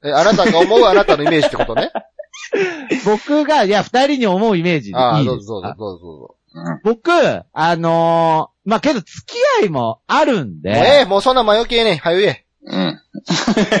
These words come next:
Speaker 3: <laughs>
Speaker 2: なんか沢田さん、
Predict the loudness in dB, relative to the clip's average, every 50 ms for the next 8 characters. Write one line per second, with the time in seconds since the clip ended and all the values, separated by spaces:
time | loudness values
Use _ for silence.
0 | 0 0 0 0 0 0 0 0 -2 -2 -2 -6 -4 -6 -8 -8 _ _ _ _
1 | _ _ _ _ _ -6 -4 -4 -4 0 0 2 2 2 2 2 2 0 0 -2
2 | 0 0 0 2 2 0 0 0 0 0 -2 -2 -2 -2 -4 -6